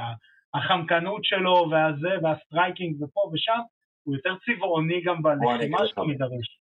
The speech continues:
Speaker 2: אנחנו חיים בעידן מאוד, אה, אה, אינסטגרמי. אתה יודע, אתה יודע, עכשיו
Speaker 1: נכון.
Speaker 2: אנחנו מדברים, לדוגמה, על ארוחות במסעדה, מסעדן יושב, הוא מתכנן את המנה שלו,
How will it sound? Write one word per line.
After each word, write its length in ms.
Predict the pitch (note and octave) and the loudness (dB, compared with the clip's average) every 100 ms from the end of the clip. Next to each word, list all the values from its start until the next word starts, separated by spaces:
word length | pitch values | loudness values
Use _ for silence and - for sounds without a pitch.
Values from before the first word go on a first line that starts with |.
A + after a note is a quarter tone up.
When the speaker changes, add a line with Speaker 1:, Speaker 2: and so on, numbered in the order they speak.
| A#2+ - | -4 0
Speaker 2:
אנחנו 320 | C#3+ D3 E3+ | -2 -2 -6
חיים 320 | - A#2 A#2 | -2 -2 -2
בעידן 580 | G2+ E2+ E2 A2 G#2 G#2 A2 - _ _ | -4 -6 -2 0 0 -2 -6 -12 _ _
מאוד, 500 | E2+ E2+ F#2+ G#2+ F#2+ | -14 -8 0 0 2
אה, 60 | G2+ | 0
אה, 1080 | F#2 E2+ E2+ E2 - E2 D#2+ D#2+ - - - _ _ _ _ _ _ | 0 -4 -8 -10 -16 -16 -14 -14 -14 -16 -18 _ _ _ _ _ _
אינסטגרמי. 760 | A#3+ A#3+ - G#3+ - - _ _ _ _ G#2+ - | -6 -6 -4 -4 -4 -10 _ _ _ _ -20 -20
אתה 80 | - | -12
יודע, 220 | D#2 G2 | -6 -4
אתה 120 | F#2+ - | -4 -6
יודע, 160 | - | -6
עכשיו 180 | - E3 | -2 0
Speaker 1:
נכון. 140 | D#3 | 2
Speaker 2:
אנחנו 340 | D#3+ A#2 - G#2+ | 0 -2 -6 -10
מדברים, 80 | G#2 G2 | -8 -8
לדוגמה, 220 | G2+ G#2+ | -4 -4
על 60 | G2 | -4
ארוחות 380 | E2+ - G#2+ | -6 -2 -2
במסעדה, 680 | G2+ F2 - - D#2 F#2+ G#2+ G#2+ - _ - | -2 -10 -12 -14 -8 -6 -6 -8 -20 _ -20
מסעדן 460 | - E2+ G2+ A2 | -10 -6 -4 -4
יושב, 420 | G2+ - G#2+ B2 B2+ - _ - | -4 -4 0 0 -2 -10 _ -20
הוא 280 | - F#2+ | -16 -14
מתכנן 420 | G#2 - G#2+ A#2 A#2+ | -14 -10 -4 -4 -2
את 40 | |
המנה 420 | G#2 F2+ F2+ A2 | -4 -4 -4 -4
שלו, 420 | A#2 C3 D3 D3+ | -2 0 0 -2